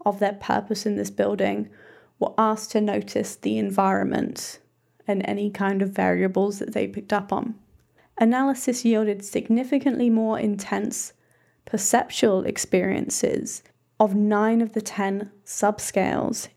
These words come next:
in the informed condition, indicating that demand characteristics alone can stimulate paranormal type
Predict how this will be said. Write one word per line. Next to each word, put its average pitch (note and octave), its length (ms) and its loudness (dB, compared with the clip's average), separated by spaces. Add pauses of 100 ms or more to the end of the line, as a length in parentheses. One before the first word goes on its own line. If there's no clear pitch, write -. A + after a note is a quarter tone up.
in G#3 140 4
the G#3 160 2
informed G3+ 680 -2
condition, G#3 800 -2 (580)
indicating A3+ 960 2 (680)
that - 240 0
demand A3 520 4
characteristics - 880 -2
alone G#3+ 640 2
can G#3 240 -2
stimulate G3 1000 0
paranormal G#3 680 0
type G3+ 320 -6